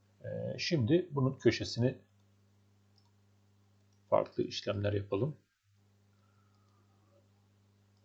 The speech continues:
Evet, seçtik. Şimdi üçüncüsü T şeklinde kemik.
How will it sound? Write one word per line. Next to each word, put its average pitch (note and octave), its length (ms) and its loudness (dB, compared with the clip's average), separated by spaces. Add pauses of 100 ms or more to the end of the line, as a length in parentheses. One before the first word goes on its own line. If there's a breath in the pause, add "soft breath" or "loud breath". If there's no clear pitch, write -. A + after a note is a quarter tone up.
Evet, G#2+ 200 -4
seçtik. - 720 4 (280)
Şimdi D#3+ 220 2
üçüncüsü C3 680 2 (540)
T D3+ 180 8
şeklinde G2 460 6
kemik. - 460 -2